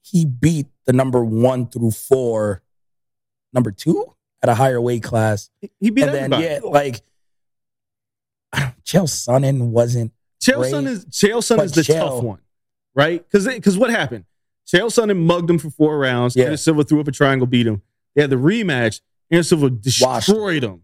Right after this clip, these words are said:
Speaker 1: Yeah.
Speaker 2: And it was like, "Well, that's the outlier." Now, when people
Speaker 1: And
Speaker 2: talk about
Speaker 1: Chael was on everything.
Speaker 2: Yes.
Speaker 1: Juice to the gills.
Speaker 2: Now, when people talk about Israel Adesanya not being Anderson Silva, I'm like, "Well, here's the tricky thing."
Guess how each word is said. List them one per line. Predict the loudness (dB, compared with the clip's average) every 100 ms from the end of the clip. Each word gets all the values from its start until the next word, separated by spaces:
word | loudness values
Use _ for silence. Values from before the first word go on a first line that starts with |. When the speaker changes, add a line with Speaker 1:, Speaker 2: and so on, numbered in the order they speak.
| _
Speaker 1:
Yeah. | 0 0 -8 _ _
Speaker 2:
And | 0
it | 2
was | 0
like, | 0
"Well, | 2
that's | 0 0
the | 0
outlier." | 0 -2 -6 -12 _ _ _ 0
Now, | 0
when | 0 0
people | 0 2
Speaker 1:
And |
Speaker 2:
talk | 0 2
about | 0
Speaker 1:
Chael | 0 -2
was | -2
on | -4 -6 -2 -2
everything. | -2 -4 -10 -16 _ _
Speaker 2:
Yes. | 0 0 -4 -2
Speaker 1:
Juice | 0 0
to | -2
the | -2
gills. | -2 -4 -6 _ _ _ _
Speaker 2:
Now, | 0 2 -2 _
when | 0
people | 2 0 -2
talk | -2 0 2
about | 2 2 0
Israel | 0 2 0
Adesanya | 0 0 2 2
not | 0 0 0
being | 0 2 0 -4 -4
Anderson | -4 -2
Silva, | -2 0 2
I'm | 0
like, | -2
"Well, | -2
here's | -2 -2
the | -6
tricky | -2 -2 -2
thing." | -14